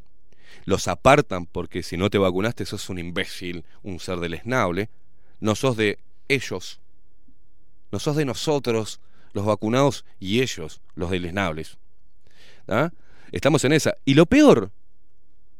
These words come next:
que esto no es de izquierda y derecha, porque veo tantos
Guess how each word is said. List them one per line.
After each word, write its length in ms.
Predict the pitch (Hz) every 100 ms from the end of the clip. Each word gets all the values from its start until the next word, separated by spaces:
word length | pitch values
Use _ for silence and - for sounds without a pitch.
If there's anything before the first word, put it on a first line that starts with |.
| - - - -
que 100 | -
esto 140 | -
no 100 | 190
es 60 | 190
de 60 | 160
izquierda 300 | - 196 180
y 40 |
derecha, 480 | 160 208 - 73 - - - - -
porque 260 | 120 -
veo 200 | 320 381
tantos 680 | - 165 175 123 85 71 -